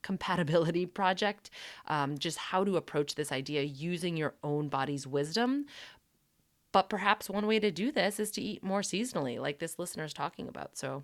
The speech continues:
there you go. There's one way to try it. Um, the next question is from Queen Unicorn forty-four. How do you know you're eating too many carbs,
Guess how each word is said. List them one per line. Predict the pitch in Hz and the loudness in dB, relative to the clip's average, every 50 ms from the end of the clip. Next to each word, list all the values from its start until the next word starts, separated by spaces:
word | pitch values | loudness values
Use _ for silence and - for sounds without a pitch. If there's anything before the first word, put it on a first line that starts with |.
| - - | -10 -6
there | - 165 160 | -4 -2 -2
you | 156 147 | -2 -2
go. | 147 165 165 - - - | -2 -4 -4 -6 -8 -10
There's | - 151 151 143 - | -10 -8 -8 -6 -6
one | 143 156 151 | -6 -4 -4
way | 151 139 | -4 -6
to | - | -6
try | - - - - 107 | -8 -10 -10 -8 -8
it. | - - - _ _ _ _ _ _ _ _ _ _ _ _ - - | -10 -10 -12 _ _ _ _ _ _ _ _ _ _ _ _ -10 -4
Um, | 180 180 170 165 170 165 156 143 - - - - - - - - - - | 0 2 2 2 0 -2 -4 -8 -10 -16 -18 -18 -18 -20 -20 -20 -8 -2
the | - 196 | 2 4
next | 208 220 233 233 - - | 6 6 4 4 0 -2
question | - 208 156 147 - - - 160 151 156 156 - - | 2 2 2 2 2 0 0 0 0 0 -2 -4 -4
is | - 165 165 160 160 160 156 156 151 156 156 147 147 160 - _ _ _ _ _ - - | -2 -2 0 2 2 2 2 2 2 0 -2 -4 -6 -8 -8 _ _ _ _ _ -18 -8
from | - - 160 156 147 | -4 -4 -2 -2 -4
Queen | - - - 226 214 214 220 214 | -6 -2 2 4 6 6 6 6
Unicorn | 202 196 190 190 - - 190 185 180 - - - - - | 4 2 0 -2 -2 0 2 2 2 2 -2 -6 -2 2
forty-four. | - 165 170 160 143 143 - - 190 180 160 131 123 151 175 - - - - - - _ - | 6 6 6 6 4 0 2 4 6 6 6 6 4 2 0 -4 -8 -20 -20 -20 -20 _ -14
How | - - - 226 240 254 269 | -8 0 4 6 6 6 6
do | 262 233 233 | 4 2 2
you | 233 240 | 4 4
know | 233 202 170 190 175 135 143 156 165 180 - - - | 4 4 4 4 4 4 2 2 0 -2 -4 -6 -8
you're | - 165 165 160 - | -4 0 0 0 0
eating | - 175 170 170 170 | -2 -4 -2 -2 -2
too | - - - 165 | -4 -4 -6 -4
many | 160 160 165 160 | -4 -4 -4 -6
carbs, | - - - 139 131 131 135 139 139 143 139 - - | -8 -6 -4 -4 -2 -2 -2 -4 -4 -6 -10 -12 -12